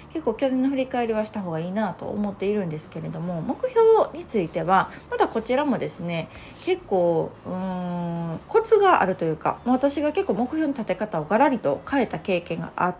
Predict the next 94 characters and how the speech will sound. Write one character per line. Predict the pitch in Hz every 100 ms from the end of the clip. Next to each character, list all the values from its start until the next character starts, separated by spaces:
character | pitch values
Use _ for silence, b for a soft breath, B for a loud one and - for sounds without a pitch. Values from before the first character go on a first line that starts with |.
| -
た | 185
の | 170 165
で、 | 180 175 - B B B 294
そ | 294
れ | 294 285
に | 277
つ | 233
い | 190
て | 180
の | 160
お | 175
話 | 185 -
な | 208 202 160
ん |
で | 156
す | 160 -
け |
れ | 170
ど | 156
も、 | 170 196 - B B B
皆 | 262 508
さ | 302
ん、 | 190
目 | 233
標 | 403 427
っ | 415
て | - 160 B B B
ど | - 311 392
う |
い | 381 381
う |
ふ | 370
う | 269
に | 165
立 | - 170
て | 160
て | - 165
ま | 180
す | 190 -
で |
し | 170 165
ょ |
う | 160
か？ | - - - - - - -
な | 254
ん |
か、 | 247
最 | - 392 381
近 | 349 339 269 B B B -
こ | 254
こ | 320
数 | -
年 | 180 175
流 | 196
行 | 190
っ |
て | 190 185
る | 180
の | 160
が、 | 156
や | 214
り | 269
た | 285
い | 269
こ | 254
と | 170
リ | 220
ス | 220
ト | - 165
百 | 190 - -
み | 196
た | 196
い | 170
な | 165
感 | 180 170
じ | 165
で | 170
ね、 | 190 196 B B 196
あ |
の、 |
た | 190
く | 196
さ | - 214 175
ん |
羅 | 170
列 | 175 170 170
す | -
る | 202
っ | 202
て | - 156
い |
う | 160
の | 151
も | 156